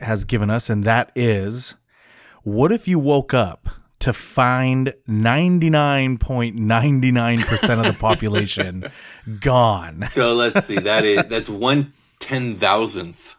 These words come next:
Speaker 2: That's one out of it. Is that one out of every? Yeah, it's one out of every ten thousand people is still here.
Speaker 1: I think, and with,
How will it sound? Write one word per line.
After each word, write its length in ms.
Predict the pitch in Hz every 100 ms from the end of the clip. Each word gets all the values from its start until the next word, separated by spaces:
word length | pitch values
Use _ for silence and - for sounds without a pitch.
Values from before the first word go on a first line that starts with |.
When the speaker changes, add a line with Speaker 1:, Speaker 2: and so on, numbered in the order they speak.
| _
Speaker 2:
That's 180 | - 101
one 280 | 113 123 139
out 100 | 143
of 100 | 143
it. 140 | 143
Is 80 | 113
that 100 | 143
one 160 | 175 180
out 60 |
of 60 | 185
every? 260 | 180 180 165
Yeah, 220 | 135 120
it's 100 | 110
one 160 | 135 131
out 120 | 110
of 80 | 107
every 180 | 123 127
ten 240 | 135 120
thousand 400 | 107 110 101 95
people 400 | 92 85 - 67 _ _ _ _ _ _ _ _ _ _ _ -
is 160 | 101
still 220 | - 98 87
here. 240 | 92 -
Speaker 1:
I 140 | 156 151
think, 340 | 160 175 -
and 100 | 135
with, 260 | 135 -